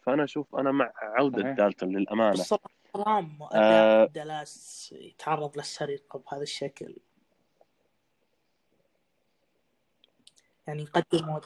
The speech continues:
Speaker 1: لا أختلف، هو الفوز
Speaker 3: صحيح،
Speaker 1: فوز
Speaker 3: بس
Speaker 1: للأمانة.
Speaker 3: أداء دالاس كان خرافي
Speaker 1: أح-، أح-،
Speaker 3: المباراة. كان قريب جدًا.
Speaker 1: سؤال أخير بخصوص المباراة هذه.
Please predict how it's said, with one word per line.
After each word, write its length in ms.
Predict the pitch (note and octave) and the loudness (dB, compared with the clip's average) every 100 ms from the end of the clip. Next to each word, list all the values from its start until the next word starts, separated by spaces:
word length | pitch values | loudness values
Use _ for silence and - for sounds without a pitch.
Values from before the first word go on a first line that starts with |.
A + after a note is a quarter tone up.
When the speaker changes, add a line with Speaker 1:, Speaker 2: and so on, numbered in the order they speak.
| _ _ _ _ _ | _ _ _ _ _
Speaker 1:
لا 240 | F3+ G3 | 4 4
أختلف، 420 | A#3+ - - G2 - - _ _ _ _ _ - | 4 0 -2 -2 -2 -14 _ _ _ _ _ 6
هو 140 | A3 | 6
الفوز 400 | F#3+ G3+ D4+ E4 | 6 4 6 6
Speaker 3:
صحيح، 180 | - F#3+ | 6 6
Speaker 1:
فوز 140 | A3+ | 6
Speaker 3:
بس 200 | G3+ G#3 | 4 -2
Speaker 1:
للأمانة. 240 | F#3+ A#3 B3+ | -2 2 2
Speaker 3:
أداء 180 | G#3 D#3+ | 2 -2
دالاس 500 | D3+ F3+ F#3+ - - | -6 -4 -4 -8 -16
كان 300 | - E3 D#3 | -12 -10 -10
خرافي 560 | - G3+ A3 F3+ - - | -4 -2 0 -4 -6 -6
Speaker 1:
أح-، 160 | - - | -4 -2
أح-، 120 | - | -2
Speaker 3:
المباراة. 360 | - D3 D3 D3 _ _ _ _ - | -4 -8 -12 -14 _ _ _ _ -12
كان 180 | - E3+ | -8 2
قريب 280 | G3 G#3 E3+ | 2 2 -6
جدًا. 380 | F3+ - - - _ _ _ _ _ _ _ _ _ _ _ _ _ _ _ _ _ _ _ _ _ _ _ _ _ _ _ _ _ _ _ _ _ - _ _ _ - | -14 -16 -20 -20 _ _ _ _ _ _ _ _ _ _ _ _ _ _ _ _ _ _ _ _ _ _ _ _ _ _ _ _ _ _ _ _ _ -20 _ _ _ -20
Speaker 1:
سؤال 760 | - C3 - G3+ F#3+ F#3 E3 - | -8 -6 4 8 8 8 6 2
أخير 400 | - D#3+ C#3+ A2+ | -2 4 4 4
بخصوص 760 | G2+ G2 - - C#3 B2 - - | -2 -8 -10 -2 -2 -2 -6 -4
المباراة 600 | A#2+ A#2 B2 B2 G#2 G#2+ | 0 2 4 2 2 0
هذه. 200 | F#2 F#2 | 0 -4